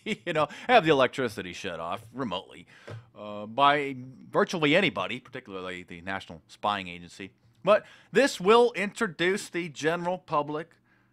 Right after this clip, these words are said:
the just, uh, cheap beer guzzling gargoyles, uh, into thinking that the R F I D system is cool. I want an R F I D tracker chip. I wanna track how far I'm going.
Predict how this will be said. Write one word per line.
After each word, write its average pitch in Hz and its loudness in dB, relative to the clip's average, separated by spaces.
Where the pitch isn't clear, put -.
the 139 -6
just, - -16
uh, - -20
cheap - -2
beer 151 2
guzzling 131 -6
gargoyles, 113 0
uh, 113 -14
into 180 -2
thinking 185 -4
that 185 0
the 180 0
R 196 6
F 202 2
I 190 4
D 190 -2
system 208 -2
is - -4
cool. 240 -4
I 302 10
want 440 8
an 147 4
R 123 6
F 117 -2
I 113 0
D 101 -6
tracker 110 -6
chip. - -4
I 339 6
wanna 277 4
track 135 2
how 117 2
far 120 0
I'm 113 0
going. 139 -2